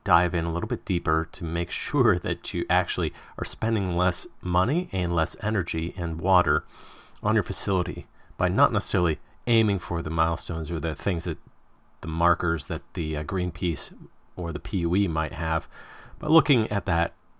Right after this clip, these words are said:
at a deeper sort of measure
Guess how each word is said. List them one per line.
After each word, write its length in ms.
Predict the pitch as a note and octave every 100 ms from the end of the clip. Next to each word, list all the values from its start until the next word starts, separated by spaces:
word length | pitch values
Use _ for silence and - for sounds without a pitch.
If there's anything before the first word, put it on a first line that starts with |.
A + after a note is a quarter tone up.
| - -
at 160 | G2
a 280 | F#2 E2+ E2+ - -
deeper 480 | G#2 - C3 C3 - - - - - -
sort 280 | - - F#2
of 300 | E2+ - - -
measure 760 | F#2+ F2+ F#2 F2 D#2+ D#2+ E2